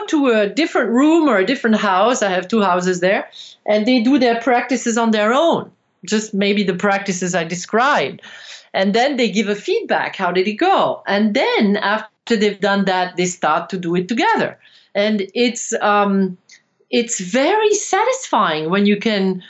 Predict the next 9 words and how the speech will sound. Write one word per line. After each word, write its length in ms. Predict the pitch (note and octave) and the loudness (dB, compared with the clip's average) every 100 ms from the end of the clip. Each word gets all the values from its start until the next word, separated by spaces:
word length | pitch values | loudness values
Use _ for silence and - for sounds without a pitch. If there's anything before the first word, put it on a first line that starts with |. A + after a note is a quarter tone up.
| - - - | -20 -12 -4
uh, 360 | F#3+ F3+ F3 | 0 0 -2
you 140 | G3+ A#3 | 0 2
know, 320 | G3+ F3+ F#3 | 4 4 2
give 280 | F3+ A#3 A#3 | 0 0 2
each 280 | A3 G#3 A3+ | 0 0 0
other 320 | G#3 F#3 F3+ | 0 0 0
this 240 | G3+ G3 | 0 -2
kind 260 | - G3 F#3 | -2 -2 0
of 300 | E3 E3 | 0 -2